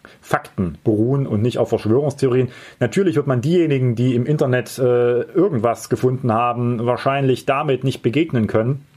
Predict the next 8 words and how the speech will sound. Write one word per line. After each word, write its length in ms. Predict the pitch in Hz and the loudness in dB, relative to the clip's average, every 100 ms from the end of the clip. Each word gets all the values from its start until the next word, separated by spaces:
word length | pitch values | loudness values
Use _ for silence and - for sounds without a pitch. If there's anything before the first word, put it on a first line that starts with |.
| _ _ _ _ - | _ _ _ _ -6
Aber 400 | 120 135 139 135 - - - - | -2 0 0 -4 -14 -20 -20 -2
es 180 | 147 143 | 0 0
ist 240 | 180 - | -2 0
momentan, 500 | 143 165 180 151 151 | 0 2 0 0 0
glaube 200 | 139 143 | 0 0
ich, 60 | 143 | 0
auch 160 | 143 | 0
eine 360 | 147 143 139 - | 0 0 -2 -4